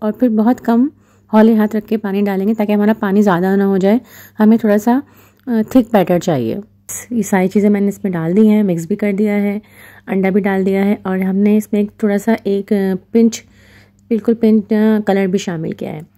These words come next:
इससे आपके जो फिश स्लाइस हैं बहुत ज़बरदस्त कलर आएगा। और इतनी क्विक और अ-, ईजी रेसिपी है कि आपकी इफ्तार से आप पन्द्रह मिनट पहले, बीस मिनट पहले इसको बना के रख सकते हैं और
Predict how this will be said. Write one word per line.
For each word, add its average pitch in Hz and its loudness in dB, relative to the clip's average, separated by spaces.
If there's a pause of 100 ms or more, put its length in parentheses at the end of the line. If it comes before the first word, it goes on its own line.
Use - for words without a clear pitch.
इससे 214 -4
आपके 196 0
जो 202 2
फिश 208 -2
स्लाइस 185 -2
हैं 202 0
बहुत 190 0
ज़बरदस्त 190 -2
कलर 185 -2
आएगा। 160 -4 (840)
और 370 -4
इतनी 262 2
क्विक 247 0
और - -6 (100)
अ-, 208 0
ईजी 214 2
रेसिपी 202 -2
है 208 -2
कि 247 -2
आपकी 226 -2 (400)
इफ्तार 214 -4
से 226 2
आप 220 2
पन्द्रह 220 0
मिनट 226 2
पहले, 202 -2
बीस 220 0
मिनट 214 0
पहले 196 -2
इसको 208 -2
बना 190 -2
के 202 -2
रख 190 -2
सकते 185 -6
हैं 196 0
और 202 0